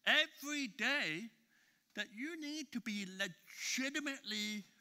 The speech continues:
concerned about. So I'm not talking about legitimate concerns. I'm talking about today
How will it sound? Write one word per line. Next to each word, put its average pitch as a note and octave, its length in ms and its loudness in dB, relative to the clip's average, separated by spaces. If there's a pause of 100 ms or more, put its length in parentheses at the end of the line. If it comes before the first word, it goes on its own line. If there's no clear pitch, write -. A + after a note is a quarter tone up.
(640)
concerned G#3 600 4
about. B2+ 320 0 (1500)
So A3+ 80 2
I'm B3 100 6
not D4+ 200 4
talking D4 320 4
about G3 300 4 (100)
legitimate F#3+ 840 -2 (100)
concerns. F3+ 720 -2 (120)
I'm D4 200 -2 (100)
talking F#3 320 0
about B2+ 380 -2 (100)
today A#2+ 440 -6